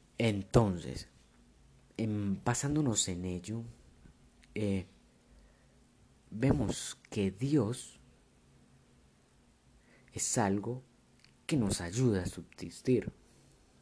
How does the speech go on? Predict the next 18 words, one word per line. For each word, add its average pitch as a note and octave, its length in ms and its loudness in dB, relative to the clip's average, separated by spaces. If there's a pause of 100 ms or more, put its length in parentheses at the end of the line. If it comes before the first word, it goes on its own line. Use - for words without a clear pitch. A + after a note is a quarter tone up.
(1800)
y - 140 0
que - 160 0
nos F#2 200 -2
da G2+ 120 6
respuesta G#2+ 500 0
a F2 60 0
muchas G2+ 520 0
preguntas. F2+ 760 -2 (1700)
Pero A#2+ 360 4 (1400)
ello D3+ 360 6
ya, D#3+ 520 2
eh, G#2 460 -2 (100)
por G#2+ 120 -2
ejemplo, G#2 440 0
en F#2+ 160 -2
la E2+ 160 -4
mitología F2 720 0
romana, A2 420 0